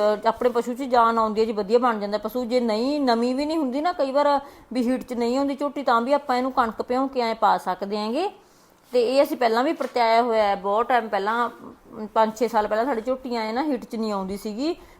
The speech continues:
ਵੀ ਮਾੜੀ ਮੋਟੇ ਤਾਰਾਂ ਦਿਆ ਕਰਦੀ, ਖੁੱਲ੍ਹ ਕੇ ਤਾਰਾਂ ਨਹੀਂ ਦਿੰਦੀ, ਤੇ ਇਹਦੇ ਨਾਲ ਖੁੱਲ੍ਹ ਕੇ ਤਾਰਾਂ ਦੇਣ ਲੱਗ ਗਈ ਸੀ। ਆਪਾਂ ਕਣਕ ਭਿਉਂ ਕੇ ਪਾਇਆ ਕਰਦੇ, ਤੇ ਖੁੱਲ੍ਹ ਕੇ ਹੀਟ 'ਚ ਆ ਗਈ ਸੀਗੀ,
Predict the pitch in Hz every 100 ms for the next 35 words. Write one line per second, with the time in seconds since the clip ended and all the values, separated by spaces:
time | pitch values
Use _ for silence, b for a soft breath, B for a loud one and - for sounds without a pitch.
0 | - 254 240 240 277 302 294 254 240 220
1 | 202 202 247 262 254 226 220 269 247 226
2 | 214 208 226 294 - b b - 247 -
3 | 233 240 285 277 262 226 226 277 277 233
4 | 220 220 208 190 185 220 226 226 208 202
5 | 214 233 247 247 214 190 180 185 185 254
6 | 311 - _ _ _ - _ - 214 208
7 | 208 202 220 277 220 202 202 185 190 185
8 | 226 285